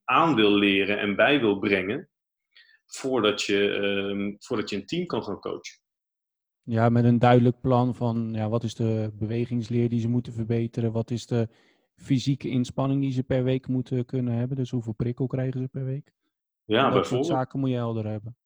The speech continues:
Speaker 1: Ja, dus wat, wat is je doel? Wat is je doelstelling? Ehm, hoeveel spelers heb je tot je beschikking? Eh, wat voor niveau heb, heb je mee te maken? Wat voor niveau heb je,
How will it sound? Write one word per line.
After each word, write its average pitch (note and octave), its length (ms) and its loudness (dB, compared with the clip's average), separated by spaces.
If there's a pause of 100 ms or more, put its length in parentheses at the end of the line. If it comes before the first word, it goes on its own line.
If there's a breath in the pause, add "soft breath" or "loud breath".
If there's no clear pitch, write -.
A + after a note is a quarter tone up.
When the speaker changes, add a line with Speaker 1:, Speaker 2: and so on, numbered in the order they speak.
Speaker 1:
Ja, D3 300 -2
dus G#2 140 -4
wat, A2 220 -4
wat A2 200 -2
is - 80 -4
je F#2+ 160 0
doel? C#3 500 0
Wat F#2+ 100 -6
is G2+ 100 -4
je G2+ 100 -8
doelstelling? B2 800 -2 (160)
Ehm, G2 680 -10 (160)
hoeveel F2+ 280 -8
spelers B2 420 0
heb A#2+ 140 -4
je - 60 -14
tot - 200 -10
je A2+ 80 -8
beschikking? B2 800 -6
Eh, G2 300 -8
wat G2+ 200 -4
voor G2 200 -6
niveau G#2 440 2
heb, B2 280 0
heb A#2+ 160 -2
je B2+ 100 -2
mee A#2+ 180 0
te A#2+ 120 -6
maken? A#2 440 -2
Wat G2 180 -12
voor G2 100 -8
niveau G2+ 480 -4
heb G2 140 -6
je, - 140 -6